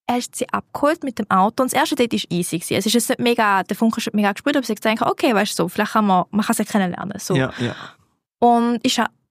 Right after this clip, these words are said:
Speaker 1: ist sie abgeholt worden und dann sagt er ihr wirklich einfach so, „Hey, ich hab einen mega langen Tag gehabt.“ Und sie so, „Hey, ja, voll easy, weißt du, wir müssen ja nicht viel machen, gehen wir einfach, weißt du, so etwas Reis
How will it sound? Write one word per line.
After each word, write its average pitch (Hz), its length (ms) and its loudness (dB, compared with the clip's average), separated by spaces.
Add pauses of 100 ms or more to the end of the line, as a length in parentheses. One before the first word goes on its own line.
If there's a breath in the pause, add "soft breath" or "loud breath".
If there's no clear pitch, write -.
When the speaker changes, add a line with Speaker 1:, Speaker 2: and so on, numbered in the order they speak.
(220)
Speaker 1:
ist - 160 -4
sie - 100 -2
abgeholt 269 480 -2
worden 285 480 2 (480)
und 233 840 0 (100)
dann 226 180 2 (100)
sagt - 380 -2
er 320 160 2
ihr 247 220 0
wirklich 233 320 0
einfach 262 240 -4
so, 214 320 2 (180)
„Hey, 220 240 0
ich 240 60 0
hab 226 80 4
einen 208 80 -2
mega 226 220 0
langen 208 300 0
Tag 220 340 0
gehabt.“ 240 320 2
Und 226 100 -2
sie 220 60 -8
so, 226 100 -4
„Hey, 277 180 2
ja, 262 160 4
voll 254 160 0
easy, 240 220 0
weißt 220 140 -2
du, 220 40 0
wir 220 60 2
müssen 220 100 0
ja 220 60 0
nicht 220 180 -2
viel 220 100 -2
machen, 202 440 0
gehen 202 140 0
wir 185 80 2
einfach, - 200 -8
weißt 202 200 0
du, 202 40 2
so 180 40 2
etwas - 200 -8
Reis 196 160 -4